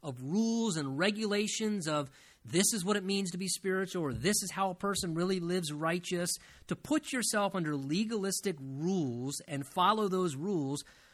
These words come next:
Paul's saying here that's just another form of slavery. If you're being legalistic, you're just enslaving yourself again. Why would you want to go back to bondage and slavery when God wants a love relationship and he wants intimacy and closeness?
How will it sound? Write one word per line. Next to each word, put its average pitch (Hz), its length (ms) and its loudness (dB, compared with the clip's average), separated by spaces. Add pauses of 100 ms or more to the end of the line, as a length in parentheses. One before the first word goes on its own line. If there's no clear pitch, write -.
(220)
Paul's 269 340 2
saying 190 220 -2
here 240 260 0
that's 214 340 -4
just 185 260 -4
another 180 280 -2
form 202 280 -4
of 208 80 0
slavery. 240 520 -4 (760)
If 180 160 -2
you're 269 120 0
being 226 280 2
legalistic, 226 560 0
you're 269 140 0
just 262 160 -6
enslaving 269 680 -2
yourself 120 360 -4
again. 131 180 -6
Why 226 140 -6
would 311 140 -2
you 269 60 -2
want 254 80 -4
to 233 60 -6
go 233 60 -2
back 233 180 -4
to 175 80 -2
bondage 160 560 -2
and 135 120 -2
slavery 135 600 -2 (280)
when 139 160 -6
God 160 360 -2
wants 151 260 -4
a 139 60 -4
love 120 340 -4
relationship 104 720 -8 (440)
and 147 80 -2
he 143 60 -2
wants 139 280 -2
intimacy 147 760 -2 (380)
and 135 180 -6
closeness? 131 840 -4